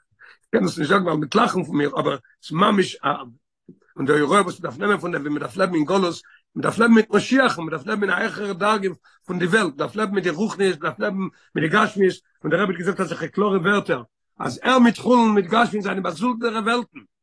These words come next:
און דער ווארט, איך בין פאדער, מיר געווען, איינער דארף וויסן, אז כל ענינו עם אוסו איז דער ענין פון קדושה. און אזוי איז עס אויך, ווען ער גייט צום גלות, זייער אחרון.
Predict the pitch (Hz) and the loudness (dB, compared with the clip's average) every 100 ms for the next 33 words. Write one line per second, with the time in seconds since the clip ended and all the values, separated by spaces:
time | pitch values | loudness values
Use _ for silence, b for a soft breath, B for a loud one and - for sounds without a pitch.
0 | _ - 151 156 147 147 208 214 196 196 | _ -16 -12 -10 -10 -8 -6 -4 -2 -2
1 | 180 208 208 202 170 170 196 240 233 _ | 0 0 2 0 -2 -2 0 0 0 _
2 | _ _ - 202 254 220 214 240 202 190 | _ _ -2 2 2 2 -2 -4 -6 -8
3 | 165 220 254 240 226 208 220 214 196 185 | -6 -2 0 -2 -6 -6 -2 -2 -2 -2
4 | 208 - 196 180 - 202 156 - _ 165 | -6 -6 -6 -6 -4 -4 -4 -8 _ -2
5 | 170 170 156 - 151 147 - _ 110 110 | 0 0 0 0 2 0 -4 _ -8 -8
6 | - _ _ _ _ _ - 101 104 131 | -10 _ _ _ _ _ -12 -4 2 4
7 | 226 196 175 208 190 180 190 190 180 160 | 4 4 2 2 2 0 -2 -2 -6 -6
8 | 190 175 151 170 156 139 123 | -4 -4 -4 -2 -2 -4 -10